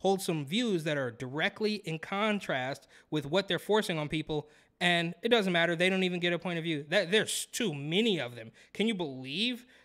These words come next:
they have a, they anti-L G B T? Give me a break, bro. You guys have twisted yourself into a pretzel trying to force these ideas on people that just don't want it,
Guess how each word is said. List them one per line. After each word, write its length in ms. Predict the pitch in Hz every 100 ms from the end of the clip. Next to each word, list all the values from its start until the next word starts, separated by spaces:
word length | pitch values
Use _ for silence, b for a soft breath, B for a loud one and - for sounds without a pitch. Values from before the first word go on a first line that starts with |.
| b
they 160 | 156 208
have 180 | 196
a, 120 | 143 135 151
they 280 | 202 202 B B
anti-L 520 | 139 214 190 143 151 196
G 20 |
B 60 |
T? 60 | 190
Give 120 | 269
me 100 | 269
a 40 | 180
break, 360 | 175 202 185
bro. 260 | 175 180 180 B B
You 120 | 170
guys 420 | 185 214 220 185 -
have 180 | - 147
twisted 380 | - 240 233 220
yourself 360 | 196 - 196 185
into 220 | 170 165
a 40 |
pretzel 500 | - 220 208 156 135 b b -
trying 240 | 202 196
to 120 | 190
force 320 | - - 202 190
these 180 | 202
ideas 320 | 170 156 190 180
on 100 | 156
people 220 | 170 147
that 140 | 135
just 360 | 135 180 135 120
don't 260 | 175 180 160
want 200 | 180
it, 100 | 151